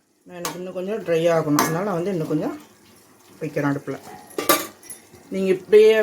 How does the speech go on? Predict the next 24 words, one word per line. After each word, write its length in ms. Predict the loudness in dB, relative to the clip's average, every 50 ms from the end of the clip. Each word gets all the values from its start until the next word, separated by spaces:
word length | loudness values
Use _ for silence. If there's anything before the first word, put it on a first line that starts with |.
| 2 2
வேணும், 260 | 2 2 2 0 -2 -4
எனக்கு 180 | -4 -2 -2 0
இதே 120 | 0 -2 0 0
போதுமா, 400 | 0 0 0 0 0 -2 -2 -2 -2 -2 -2
கொஞ்சம் 240 | -2 -2 -2 0 0
தண்ணியா 320 | -2 0 0 2 2 2 4
தான் 100 | 4 2 2
வேணும்னா 260 | 0 -2 0 2 2 2 2
நீங்க 140 | 2 2 0
இதுலயே 260 | 2 2 2 2 2 2 0
எடுத்துக்கலாம். 460 | -2 -2 -6 -6 -6 -6 -6 -8 -10 -16 -20 -20 -20 -20 -20 -20 -20 -20 -20 _ -20 -20 -20 -20 -20 -16 -8 -6 -6 -6 -8 -12 -20 -20 -20 -20 -20 -20 -20 -20 -20 -20 -20 -20 -20 -20 _ _ _ -20 -20 -20 -20 -20 -20 -20 -20 -20 -20 -20 -20 -20 -20 -20 -20 -20 -20 _ _ _ _ -20 -20 _ -20 -20 -20 -20 -10 -2 0
அவ்வளவுதான் 460 | 4 4 4 4 4 4 2 0 -2
ஃப்ரெண்ட்ஸ், 320 | -2 -2 -2 -2 -2 -4 -6 -6 -4 -2
அருமையான 420 | -2 0 0 0 0 2 2 2 4 4 6
ஒரு 100 | 6 4 4 2 -2
மட்டன் 300 | -2 -2 -2 -2 0 2
மிளகாய் 340 | 2 2 2 2 2 0 0 0
கறி 200 | 0 0 0 0 0
ரெடி 140 | 0 2 4 4 4
ஆயிடுச்சு. 340 | 4 2 -4 -4 -2 -2 -2 -2 -4 -14 -20 -20 -20 -20 -12 -6
நீங்க 160 | -6 -4 -2 0
வந்து 140 | 0 2 4 6
இதை 80 | 6 6 6
வந்து 160 | 4 2 0